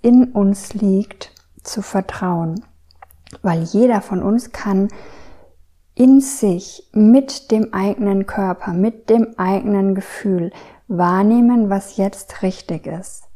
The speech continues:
Das kann jeder von uns, das ist ein-, ganz natürlich angeboren. Das ist ganz natürlich, dass wir spüren, dieses Essen ist gut, dieses Essen ist nicht gut für mich, dieser Mensch tut mir gut, dieser Mensch tut mir nicht gut,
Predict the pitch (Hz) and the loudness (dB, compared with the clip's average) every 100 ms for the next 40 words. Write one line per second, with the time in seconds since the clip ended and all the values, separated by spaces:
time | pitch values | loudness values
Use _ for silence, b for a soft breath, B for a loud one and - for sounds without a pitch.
0 | - 175 - - 202 196 190 196 226 233 | -12 -10 -10 -8 -2 -2 0 0 2 2
1 | 208 - 185 202 226 - 196 196 190 - | -2 -4 -4 -2 -2 -4 -6 -6 -8 -12
2 | - - 190 - - - 247 - 208 196 | -10 -6 -6 -6 -6 -2 -2 -2 -4 -4
3 | 196 - 233 240 240 247 - B B B | -6 -2 2 2 2 0 -4 B B B
4 | - 196 220 220 175 - 165 151 151 190 | -6 0 2 2 0 -6 -6 -4 -6 -10
5 | B B B - 180 - - _ _ - | B B B -12 -10 -10 -14 _ _ -6
6 | 190 233 294 - 247 247 - 269 233 180 | -2 0 0 -2 -4 -4 -2 0 0 0
7 | - 185 - 190 185 185 B B - - | -2 -4 -2 0 0 -2 B B -20 -2
8 | 226 233 208 202 196 190 190 196 185 180 | 2 4 4 2 -2 -4 -2 -2 -2 -4
9 | - - 226 233 202 190 196 180 - 180 | -6 -4 -2 -2 -2 -4 -4 -6 -6 -8
10 | 175 - 202 233 262 - - 247 - 262 | -8 -6 0 2 2 -2 0 0 0 2
11 | 247 262 - B B B - 190 208 190 | 4 4 0 B B B -4 -2 0 2
12 | 185 185 - 202 - 185 185 202 196 190 | 2 0 -2 -8 -4 -4 -4 -6 -6 -8
13 | 180 175 175 175 - 185 - 180 170 175 | -6 -6 -6 -10 -10 -10 -8 -6 -4 -2
14 | 233 - - 262 269 277 | -2 -4 -6 0 2 0